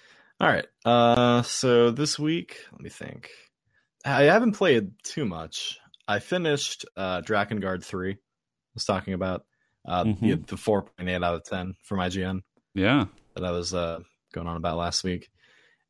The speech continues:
Speaker 1: And, uh, I am, I will forever be puzzled about that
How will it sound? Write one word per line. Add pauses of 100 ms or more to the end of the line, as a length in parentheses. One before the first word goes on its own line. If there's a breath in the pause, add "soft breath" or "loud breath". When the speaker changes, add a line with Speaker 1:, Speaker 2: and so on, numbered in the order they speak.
(120)
Speaker 1:
And,
uh,
I
am,
I
will
forever
be
puzzled (400)
about
that